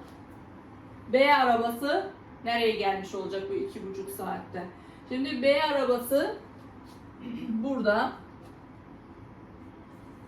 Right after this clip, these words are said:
B arabası ama kırk, e, saatte kırk kilometre ile gidecek. Saatte ki-, e, kırk kilometre ile giderse, e, ve burada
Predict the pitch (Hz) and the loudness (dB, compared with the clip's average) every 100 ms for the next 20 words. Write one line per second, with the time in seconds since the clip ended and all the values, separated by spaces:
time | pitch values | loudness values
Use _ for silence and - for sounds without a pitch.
0 | - - - - - - - - 240 269 | -20 -20 -20 -20 -20 -20 -20 -6 4 4
1 | 277 269 226 214 220 - 254 302 - - | 6 4 4 2 0 2 2 2 -2 -16
2 | - - - - 233 262 294 339 - - | -20 -20 -18 -10 -2 2 2 2 -4 -14
3 | - - - 302 - - - 202 196 190 | -18 -6 0 0 0 -8 -6 -6 -4 -4
4 | 185 247 233 247 277 - 262 - 202 185 | -4 -2 -2 -2 -4 -4 -8 -6 -4 -2
5 | 185 202 196 233 254 190 190 190 262 269 | -2 -2 -2 0 0 -2 -4 -6 -4 -4
6 | 277 311 302 254 220 226 226 294 - 262 | -2 -4 -4 -6 -4 -4 -4 -6 -6 -6
7 | 240 240 240 269 247 196 - - - - | -4 -4 -2 -2 0 -4 -6 -16 -16 -4
8 | 233 262 233 196 202 - - - - - | 2 2 2 -2 -2 -4 -10 -18 -20 -18
9 | - - 214 214 214 214 214 - - - | -14 -4 0 2 0 0 -2 -6 -16 -18
10 | - 220 269 277 - - 214 277 285 277 | -6 2 4 4 0 -6 -6 -2 0 0
11 | 277 269 | 0 0